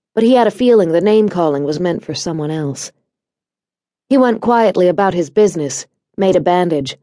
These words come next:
pressing her thumb closed to hold it in place. He found another rag,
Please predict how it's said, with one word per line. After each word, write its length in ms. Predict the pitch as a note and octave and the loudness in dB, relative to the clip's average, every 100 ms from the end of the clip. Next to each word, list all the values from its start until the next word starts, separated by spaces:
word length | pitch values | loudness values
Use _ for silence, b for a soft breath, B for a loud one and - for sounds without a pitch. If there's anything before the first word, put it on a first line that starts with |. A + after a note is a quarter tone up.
| _ - | _ -4
pressing 320 | A#3 G3 D#3+ | -2 -2 -4
her 100 | D#3 | -4
thumb 320 | - G#3 G#3 | -2 0 0
closed 400 | G3 D#3+ D3 C#3+ | 0 -2 -2 -4
to 80 | E3+ | -2
hold 240 | F#3 F#3 | 0 2
it 80 | E3 | 0
in 140 | D3 | -4
place. 500 | C#3+ G3 F3+ C#3 - - _ _ _ _ _ _ _ _ - | -4 -2 -2 -4 -16 -20 _ _ _ _ _ _ _ _ -4
He 80 | C4 | 0
found 320 | C#4+ B3+ G#3+ | 2 2 2
another 320 | G3 G3+ F3+ | 0 2 2
rag, 540 | E3+ G3 F3 D3+ D#3 | 2 0 0 -2 -6